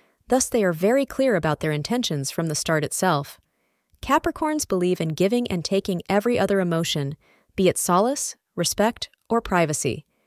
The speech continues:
They can't handle loud people, specifically those who are very much into themselves and into shallow stuff and things. It is in Capricorn man's personality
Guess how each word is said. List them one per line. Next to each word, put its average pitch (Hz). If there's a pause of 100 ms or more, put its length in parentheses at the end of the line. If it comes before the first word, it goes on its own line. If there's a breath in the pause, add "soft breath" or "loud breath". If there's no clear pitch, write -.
(540)
They 220
can't 302
handle 226
loud 175
people, 151 (320 soft breath)
specifically 302
those 180
who 175
are 156
very 196
much 240
into 277
themselves 151 (100)
and 190
into 247
shallow 190
stuff 180
and 156
things. - (600)
It 262
is 311
in 311
Capricorn 294
man's 202
personality 160